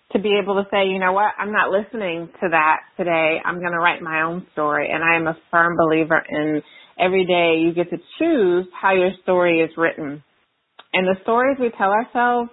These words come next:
I mean, people in general, how you talk about yourself, how you refer to yourself, the things that you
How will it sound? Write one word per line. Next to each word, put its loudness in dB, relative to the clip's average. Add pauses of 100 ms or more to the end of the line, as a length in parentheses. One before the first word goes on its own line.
I -4
mean, -2 (120)
people 0
in 0
general, 0 (420)
how 2
you 2 (100)
talk 4
about 2
yourself, -4
how 4
you 2
refer 2
to 0
yourself, -2
the -4
things -4
that -2
you 0